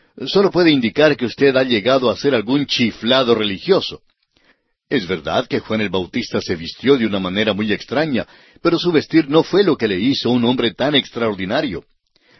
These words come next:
Fue su mensaje y su ministerio lo que le colocaron aparte y no su manera de vestir. Fue llamado por Dios, y sería bueno que usted, amigo oyente, también se asegure de que usted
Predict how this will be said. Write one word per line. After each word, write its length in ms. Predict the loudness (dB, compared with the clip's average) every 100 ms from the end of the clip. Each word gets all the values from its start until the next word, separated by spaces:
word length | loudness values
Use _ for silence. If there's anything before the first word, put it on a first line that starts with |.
| _
Fue 340 | -6 0 0
su 300 | 0 0 2
mensaje 800 | 2 0 0 -2 -2 0 -2 -2 -4 -2
y 160 | -2
su 240 | 0 0 0
ministerio 840 | 2 0 -2 -2 0 2 0 -2 -4 _ -4
lo 120 | -2
que 120 | 0
le 100 | 0
colocaron 500 | 0 -2 0 0 0
aparte 560 | -2 0 0 0 -4 -6 -10 -2
y 140 | 0
no 200 | 2 0
su 160 | 0 -2
manera 380 | 0 0 0 0
de 80 |
vestir. 520 | -2 -6 -4 -4 -4 -6 _ _ _ _ _ _
Fue 300 | _ -2 0
llamado 640 | 2 0 0 2 2 2 0
por 200 | -2 -2
Dios, 340 | 0 0 -2 -12 _ -6
y 100 | -2
sería 240 | 0 2
bueno 260 | 2 2 0
que 100 | -6
usted, 220 | -2 -2
amigo 240 | 0 -2
oyente, 420 | 0 -2 0 -4 -4 _
también 440 | 0 0 -2 -4
se 180 | -2 -2
asegure 440 | 0 -2 -2 0
de 160 | 0 0
que 120 | -2
usted 340 | -4 -2 -2